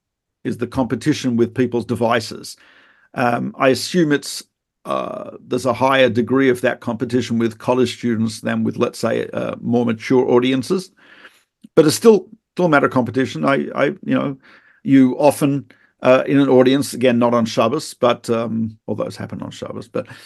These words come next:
uh, where people are, z-, you know, they're, they're, they're not with you because they're on the, so that's not because of the attention span per se. That's because of distraction.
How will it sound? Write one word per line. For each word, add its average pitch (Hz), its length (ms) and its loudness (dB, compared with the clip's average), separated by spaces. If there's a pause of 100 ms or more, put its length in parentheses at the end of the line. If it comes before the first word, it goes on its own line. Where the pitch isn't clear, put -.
(100)
uh, 131 180 6
where 127 240 8
people 123 380 4
are, 113 140 -2
z-, 117 340 -10 (220)
you 127 100 -4
know, - 120 -8
they're, 123 260 -6
they're, 120 320 -4 (220)
they're 135 100 0
not 131 240 2
with 120 240 4
you 113 220 0
because 113 320 -4
they're 120 200 0
on 117 140 0
the, 123 100 -4
so 151 220 4
that's 170 200 2
not 202 120 0
because 175 200 2
of 147 60 -4
the 127 140 0
attention 131 540 -2
span 113 440 -6
per 110 180 0
se. 117 460 -4 (640)
That's 135 160 2
because 139 300 2
of 113 100 -4
distraction. 131 640 -2